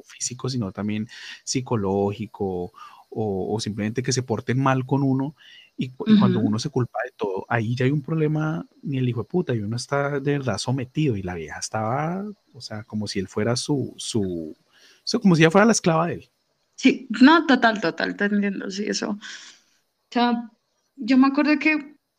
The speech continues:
Speaker 2: una de las cosas que yo no podía, no, mentira, yo sí las hacía, pero una de las cosas que yo cuando trabajaba en el noticiero, no había día, o sea, día,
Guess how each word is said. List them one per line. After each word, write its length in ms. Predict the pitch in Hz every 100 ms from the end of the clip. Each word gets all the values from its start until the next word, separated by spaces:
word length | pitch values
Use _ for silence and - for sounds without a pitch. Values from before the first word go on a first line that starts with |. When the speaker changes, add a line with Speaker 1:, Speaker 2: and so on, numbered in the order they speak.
| _
Speaker 2:
una 200 | 254 254
de 60 | 247
las 140 | 269
cosas 360 | 269 240 214 214
que 120 | 254
yo 140 | 220
no 120 | 220 208
podía, 640 | 208 214 208 214 - _ _ _ _ _
no, 80 | 262
mentira, 220 | 254 226
yo 140 | 214 247
sí 120 | 254
las 200 | 277 294
hacía, 340 | 302 269 269
pero 200 | 277 262
una 180 | 240 233
de 60 | 262
las 160 | 269
cosas 260 | 269 233 233
que 120 | 247
yo 260 | 226 208 -
cuando 280 | 233 226
trabajaba 280 | 233 233 220
en 60 | 208
el 80 | 196
noticiero, 500 | 202 226 202 202 202
no 240 | 208 214 208
había 320 | 208 208 208
día, 440 | 214 190 - 185 -
o 40 |
sea, 220 | - 214
día, 500 | 180 202 180 - 208